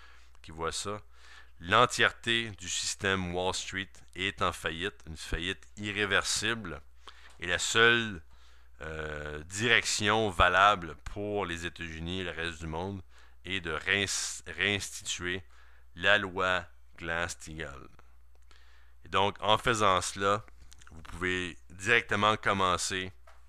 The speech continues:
à faire, en fait, une, une analyse des, des comptes de, des, des comptes bancaires, ou les, les, les, disons, les comptes,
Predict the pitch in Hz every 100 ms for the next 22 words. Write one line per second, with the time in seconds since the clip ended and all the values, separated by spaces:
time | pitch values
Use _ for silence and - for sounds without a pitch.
0 | - - - - - 78 78 76 67 -
1 | - - - - - - - - 104 104
2 | 104 101 87 101 95 82 78 80 - 90
3 | 107 113 110 123 131 110 95 80 76 73
4 | - - - - - - - 80 80 78
5 | 76 76 - 127 120 107 95 82 82 85
6 | 80 73 82 78 - 127 107 104 95 101
7 | 104 107 92 76 78 78 78 76 76 78
8 | 76 - 78 78 78 78 - 120 110 -